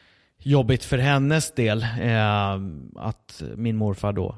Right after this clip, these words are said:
eh, blev frihetsberövad på det sättet. Och, eh,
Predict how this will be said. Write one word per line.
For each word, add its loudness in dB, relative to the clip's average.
eh, -10
blev -10
frihetsberövad -8
på -8
det -10
sättet. -14
Och, -12
eh, -6